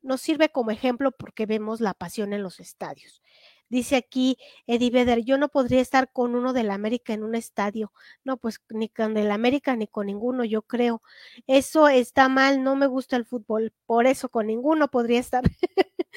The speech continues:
Entonces, hagamos que nos apasione nuestra comunidad.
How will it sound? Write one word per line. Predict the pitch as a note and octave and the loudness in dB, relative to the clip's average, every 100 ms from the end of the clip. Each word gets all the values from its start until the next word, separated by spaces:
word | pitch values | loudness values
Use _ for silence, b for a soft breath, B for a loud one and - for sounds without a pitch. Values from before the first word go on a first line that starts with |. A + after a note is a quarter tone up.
| C5+ B4 F#4+ | -6 -4 -4
Entonces, | C4 D#4+ D#4+ G4+ - B B B B B B _ _ _ _ _ _ _ _ _ | 6 6 8 6 6 B B B B B B _ _ _ _ _ _ _ _ _
hagamos | C#4+ C#4+ E4 F4+ F4 F4 - - _ _ - | 4 8 8 8 8 4 2 -12 _ _ 4
que | D4 | 4
nos | C4+ B3+ - | 6 2 2
apasione | A#3+ - A#3 - D4+ D#4 D4+ C#4+ | 0 2 0 2 2 2 2 2
nuestra | C#4 A#3 - G#3 | 0 -2 -4 -8
comunidad. | - G3+ G#3 G3+ F#3+ F3+ | -6 -8 -6 -6 -6 -8